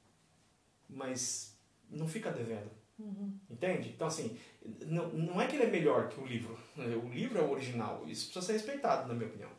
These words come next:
Speaker 1: A história veio em forma de romance. Mas ele não é uma adaptação que é meramente uma ponte. Entende o que eu quero dizer? Ele não é uma ponte pro
Speaker 2: Ele
Speaker 1: livro.
Speaker 2: respeita as características do quadrinho enquanto mídia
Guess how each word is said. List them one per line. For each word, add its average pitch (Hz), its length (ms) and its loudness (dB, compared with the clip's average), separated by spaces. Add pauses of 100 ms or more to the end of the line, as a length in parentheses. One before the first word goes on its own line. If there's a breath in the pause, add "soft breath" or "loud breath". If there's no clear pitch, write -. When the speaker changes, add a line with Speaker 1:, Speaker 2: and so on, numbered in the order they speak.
(280)
Speaker 1:
A 120 60 -4
história 117 300 2
veio 131 440 0 (120)
em 139 100 -4
forma 120 320 0
de 165 180 -2
romance. - 520 2 (720 soft breath)
Mas 135 120 4
ele 170 140 6
não 208 160 6
é 233 60 6
uma 269 160 6
adaptação 196 520 4
que 208 80 2
é 190 40 4 (220)
meramente 185 520 6
uma 180 240 4
ponte. 131 560 4 (360)
Entende 131 260 4
o - 40 0
que - 40 -6
eu - 60 -2
quero 117 120 -4
dizer? 269 200 0
Ele 165 100 -2
não 175 80 2
é 196 40 4
uma 240 220 2
ponte 208 400 8
pro - 180 -2
Speaker 2:
Ele 202 140 2
Speaker 1:
livro. 202 220 2
Speaker 2:
respeita 269 1160 6
as 208 160 -4
características 233 1080 2 (240)
do 202 200 0
quadrinho 220 500 4
enquanto 240 320 4
mídia 220 580 6